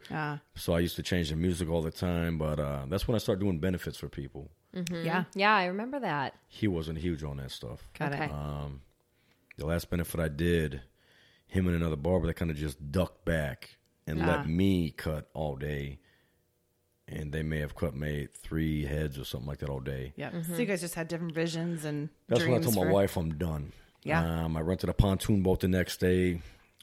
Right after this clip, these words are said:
Speaker 2: took my, my dogs, took my family out there, uh, in Wapak on the lake, and, um, we, I just thought about it all day, and I said, "Yo, I think it's that time."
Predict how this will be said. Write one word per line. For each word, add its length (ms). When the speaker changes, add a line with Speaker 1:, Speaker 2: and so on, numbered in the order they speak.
Speaker 2:
took 160
my, 120
my 160
dogs, 580
took 160
my 100
family 460
out 120
there, 220
uh, 280
in 180
Wapak 460
on 100
the 80
lake, 400
and, 320
um, 420
we, 200
I 100
just 240
thought 160
about 220
it 60
all 160
day, 300
and 80
I 140
said, 180
"Yo, 540
I 40
think 220
it's 100
that 180
time." 460